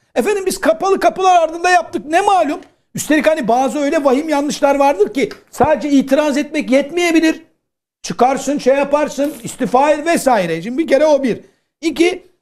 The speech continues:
ya kendisi hemen seçimden sonra parti içinde Kılıçdaroğlu istifa etsin diyen yok.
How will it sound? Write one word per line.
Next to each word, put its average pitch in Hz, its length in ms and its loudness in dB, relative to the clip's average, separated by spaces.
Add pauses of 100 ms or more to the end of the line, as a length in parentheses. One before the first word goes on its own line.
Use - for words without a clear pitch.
ya 269 260 0
kendisi 254 580 -2 (640)
hemen 339 300 2
seçimden 269 500 0
sonra 226 340 0
parti 285 380 -2
içinde 254 400 -4
Kılıçdaroğlu 277 640 0
istifa 294 480 0
etsin 262 340 -2
diyen 240 220 2
yok. 302 340 -2